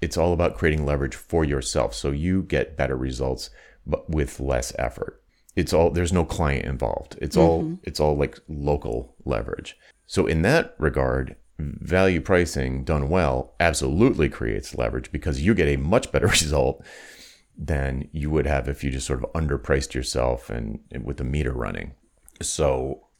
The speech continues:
Speaker 1: in that localized, just your business sense, uh, you can get much better results for yourself, uh, if you're doing it well, which takes practice, but
Speaker 2: Well,
Speaker 1: you can.
Speaker 2: yeah, you can have a productized service and you can double or triple the price.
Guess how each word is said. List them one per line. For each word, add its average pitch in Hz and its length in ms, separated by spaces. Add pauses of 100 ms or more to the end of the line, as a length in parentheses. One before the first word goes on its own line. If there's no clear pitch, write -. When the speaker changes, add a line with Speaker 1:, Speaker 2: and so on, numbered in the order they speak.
(120)
Speaker 1:
in 104 220
that 73 300
localized, 80 840
just 85 480
your 78 400
business 73 560
sense, 62 500 (380)
uh, 65 160
you 85 160
can 85 560
get 64 220
much 90 240
better 60 140
results 60 340
for 80 220
yourself, 69 760 (320)
uh, 76 100 (100)
if 90 160
you're 78 80
doing 87 240
it 50 140
well, 53 300
which - 260
takes - 160
practice, - 360
but - 160
Speaker 2:
Well, 76 60
Speaker 1:
you 78 80
can. 85 300 (120)
Speaker 2:
yeah, - 100
you 190 160
can 202 160
have 180 140
a 185 60
productized 180 560
service 175 400
and 185 100
you 180 120
can 165 220
double 156 340
or 156 100
triple 147 340
the 151 120
price. - 560